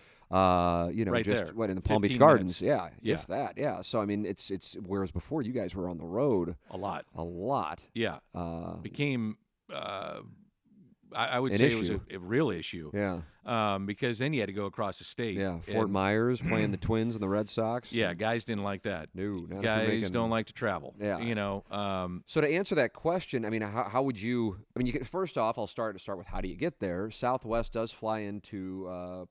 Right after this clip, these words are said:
Speaker 1: Palm Beach International, which is West
Speaker 2: Yes.
Speaker 1: Palm Beach. Uh, and I think there are nonstop flights now,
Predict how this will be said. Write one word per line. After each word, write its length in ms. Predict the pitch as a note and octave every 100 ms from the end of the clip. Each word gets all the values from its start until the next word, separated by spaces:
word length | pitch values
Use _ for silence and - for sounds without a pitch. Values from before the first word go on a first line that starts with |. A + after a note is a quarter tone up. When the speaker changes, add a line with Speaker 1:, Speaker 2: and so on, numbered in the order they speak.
| _
Speaker 1:
Palm 240 | - G#2
Beach 220 | G#2 G2+ A2
International, 500 | G#2+ F#2 F2+ - G2
which 140 | -
is 80 | E2+
West 160 | G#2
Speaker 2:
Yes. 80 | G2+
Speaker 1:
Palm 180 | A2 A2+
Beach. 380 | G2+ F#2+ - - - - - _ _
Uh, 220 | F2 F2+
and 120 | F#2 G#2+
I 80 |
think 180 | G#2 G#3
there 120 | A#3
are 100 | A#2
nonstop 760 | G2+ G2+ A#2+ C3+ A2 - A2+ B2+
flights 440 | - G2+ F#2 - F#2+
now, 560 | G2 A#2+ G2 F2 F#2